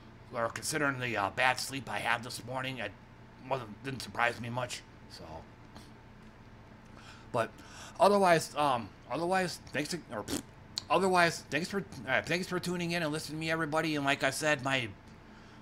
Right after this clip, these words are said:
it seems, uh, English is my second language right now. My fir-,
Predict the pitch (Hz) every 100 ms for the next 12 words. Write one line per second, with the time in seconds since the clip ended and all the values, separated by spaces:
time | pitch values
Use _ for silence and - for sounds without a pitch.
0 | - - - 135 - 165 160 147 139 160
1 | 160 - 127 135 135 - 156 143 131 143
2 | 143 139 120 127 135 139 143 135 117 110
3 | - 135